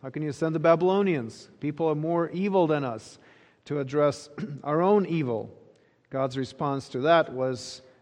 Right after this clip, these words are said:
in chapter two that Babylon will be punished, all evil will be punished, and until then, the righteous, the faithful,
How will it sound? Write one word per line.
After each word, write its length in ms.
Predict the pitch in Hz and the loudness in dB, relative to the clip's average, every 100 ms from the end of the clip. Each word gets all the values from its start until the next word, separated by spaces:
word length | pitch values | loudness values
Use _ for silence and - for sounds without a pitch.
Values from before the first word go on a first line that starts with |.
| - | -16
in 100 | 123 | -10
chapter 380 | 143 127 - | -6 -6 -8
two 380 | 120 - 180 156 | -8 0 2 2
that 420 | 135 127 120 - - | 0 -2 -2 -8 -14
Babylon 520 | 131 147 143 139 131 127 | -2 0 0 -2 -4 -2
will 340 | 139 131 127 - - 123 | -2 -2 -6 -14 -20 -10
be 140 | 131 | -10
punished, 600 | - 135 127 143 - - _ _ _ _ | -8 -8 -8 -10 -14 -20 _ _ _ _
all 240 | 127 147 139 | 0 2 2
evil 300 | 131 127 120 | 0 -2 -4
will 100 | 120 | -6
be 120 | 120 | -10
punished, 540 | 127 123 135 - - _ _ _ _ | -8 -8 -10 -12 -20 _ _ _ _
and 120 | 127 | -8
until 360 | 127 120 165 151 | -8 -4 0 0
then, 400 | 139 139 131 131 - - _ _ - | 0 -2 -2 -6 -12 -20 _ _ -10
the 100 | 131 | -4
righteous, 580 | 131 143 - 156 - - | 0 0 0 -2 -4 -10
the 120 | 123 | -8
faithful, 640 | - 147 147 156 147 135 | -2 -2 -2 0 0 0